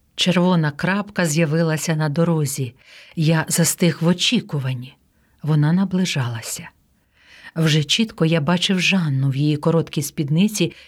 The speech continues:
і червоній вітрівці. Мені здалося, що я розгледів навіть її туфлі.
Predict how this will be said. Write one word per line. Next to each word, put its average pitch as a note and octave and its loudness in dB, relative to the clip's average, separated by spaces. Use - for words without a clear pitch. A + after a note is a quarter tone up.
і G3 2
червоній E3+ 2
вітрівці. D3 -6
Мені E3+ 4
здалося, D#3+ 2
що - 0
я F#3 2
розгледів F3+ 2
навіть F#3+ 0
її F#3 0
туфлі. D3+ -8